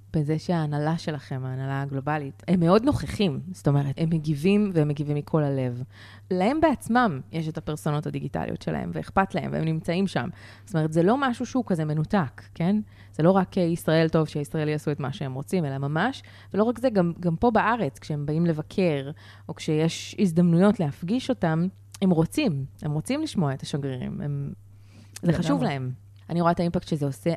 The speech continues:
Speaker 1: על השגרירים והשגרירות שלנו, כשמרי, אה, משתפת, אה, פוסט, או כש-,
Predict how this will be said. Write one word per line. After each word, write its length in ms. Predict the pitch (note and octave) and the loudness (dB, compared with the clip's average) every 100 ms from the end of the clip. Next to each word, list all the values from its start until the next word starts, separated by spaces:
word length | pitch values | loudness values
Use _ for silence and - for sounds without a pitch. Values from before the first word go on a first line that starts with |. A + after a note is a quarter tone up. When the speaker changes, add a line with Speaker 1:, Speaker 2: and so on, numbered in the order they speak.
| - | 2
Speaker 1:
על 160 | E3+ | 0
השגרירים 560 | E3+ E3 D#3 C#3+ C#3+ F#3 | 2 0 -2 -2 0 0
והשגרירות 600 | D3+ - C#3 C3+ C3+ D3+ | -2 -4 -2 -2 0 0
שלנו, 440 | - F3 G3 A#3+ B3+ | 0 0 0 0 -4
כשמרי, 640 | - F3+ E3+ E3+ F3 F3 E3 | -2 0 2 2 2 2 2
אה, 220 | D3 C#3+ | 2 0
משתפת, 680 | D3+ D#3+ D#3+ E3+ - E3 - | 0 0 0 0 0 -4 0
אה, 80 | D#3 - | -2 2
פוסט, 420 | G#3+ B3 A#3+ - | 6 6 4 0
או 100 | F3 | -4
כש-, 140 | - | -2